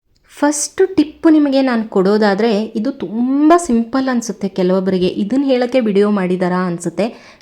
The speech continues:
but ಇದು ತುಂಬ ಇಂಪಾರ್ಟೆಂಟ್ ಗಿಡಕ್ಕೆ. ಏನ್ ಹೇಳಿ, ಬಿಸಿಲು. ನಿಮ್ಮ ಗುಲಾಬಿ ಗಿಡಕ್ಕೆ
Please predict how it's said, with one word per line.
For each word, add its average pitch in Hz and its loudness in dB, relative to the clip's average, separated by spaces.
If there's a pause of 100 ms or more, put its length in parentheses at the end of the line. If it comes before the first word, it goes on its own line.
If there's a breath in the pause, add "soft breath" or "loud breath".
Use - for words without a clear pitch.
but 208 -4
ಇದು 214 -2
ತುಂಬ 196 -2
ಇಂಪಾರ್ಟೆಂಟ್ 180 -2
ಗಿಡಕ್ಕೆ. 165 -2
ಏನ್ 190 0
ಹೇಳಿ, 208 -2
ಬಿಸಿಲು. - -8 (560 soft breath)
ನಿಮ್ಮ 302 6
ಗುಲಾಬಿ 240 0
ಗಿಡಕ್ಕೆ 220 -4